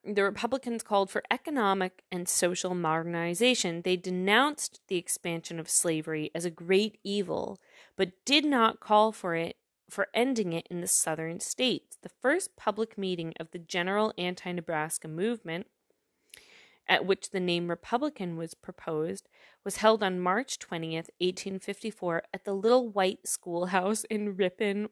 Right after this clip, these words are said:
Wisconsin. Just so fitting, isn't it? <laughs> The name was partly chosen to pay homage to Thomas Jefferson's Republican Party. But it was a Democ-,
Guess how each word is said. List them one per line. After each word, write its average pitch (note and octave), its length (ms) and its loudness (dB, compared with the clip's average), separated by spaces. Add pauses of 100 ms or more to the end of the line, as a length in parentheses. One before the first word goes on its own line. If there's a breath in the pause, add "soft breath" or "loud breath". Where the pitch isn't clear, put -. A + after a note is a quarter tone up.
Wisconsin. E3+ 840 -4
Just C#4 240 2
so F3+ 480 4
fitting, D3+ 460 -4
isn't E3+ 260 -6
it? C4 160 8
<laughs> A#5 60 -12 (2750 loud breath)
The D#4 80 6
name E4 240 8
was G4+ 140 6
partly C#4+ 440 4
chosen A3 420 4
to G#3+ 60 -4
pay A3+ 280 4
homage E3+ 760 0
to F3+ 640 0 (220)
Thomas B3 380 2
Jefferson's F3 1000 -2 (180)
Republican E3 560 -4
Party. - 540 -12 (1800)
But - 80 -12
it B3 60 -2
was B3 100 -2
a B3 80 2
Democ-, A#3 420 -2